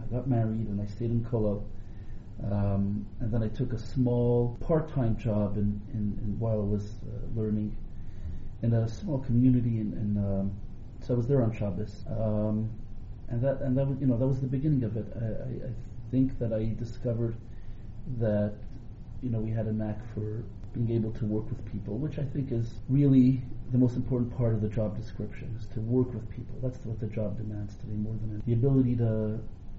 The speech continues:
to be there for people in, the, in their time of need, the ups, the downs, counsel people, to, uh, s-, lend support, to guide people.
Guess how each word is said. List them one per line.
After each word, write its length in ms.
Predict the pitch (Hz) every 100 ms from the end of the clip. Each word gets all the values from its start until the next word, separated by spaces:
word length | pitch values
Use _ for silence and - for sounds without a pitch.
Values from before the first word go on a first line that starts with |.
| - - -
to 80 | 113
be 160 | 139 175
there 180 | 180
for 120 | 139 131
people 420 | - 131 127 113
in, 60 |
the, 260 | 104 101 -
in 60 | 101
their 200 | 101 101
time 140 | 101
of 100 | 104
need, 260 | 175 170 156 -
the 80 | -
ups, 220 | - - -
the 100 | -
downs, 460 | 131 131 123 127 -
counsel 300 | 143 139 135
people, 520 | 123 120 120 107 110 - 113
to, 60 | 110 101
uh, 300 | 98 95 92
s-, 140 | - -
lend 200 | 117 117
support, 460 | 123 117 156 143 - - - - - - - - -
to 60 | 117 101
guide 360 | 120 139 135 -
people. 380 | 123 - 107